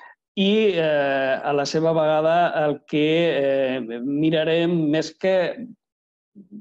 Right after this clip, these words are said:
esbrinar exactament quins són, exactament quins són els canvis que s'han produït o no, sinó fonamentalment quins són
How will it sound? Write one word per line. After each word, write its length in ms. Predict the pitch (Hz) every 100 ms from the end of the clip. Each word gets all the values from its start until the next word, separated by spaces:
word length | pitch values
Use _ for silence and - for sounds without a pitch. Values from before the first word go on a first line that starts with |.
| 208
esbrinar 480 | 165 165 156 156 175
exactament 720 | 170 185 151 165 160 190 196
quins 300 | 170 170 165
són, 180 | - 160 151
exactament 480 | - 147 147 165 165
quins 200 | 170 165
són 160 | 160 143
els 140 | -
canvis 320 | 170 208 180 -
que 80 |
s'han 220 | 151 143 135
produït 320 | 147 143 139
o 80 | 147
no, 100 | 156 269 - - -
sinó 240 | - 147
fonamentalment 720 | 139 147 147 139 160 160 160
quins 380 | - 175 156 -
són 240 | 165 156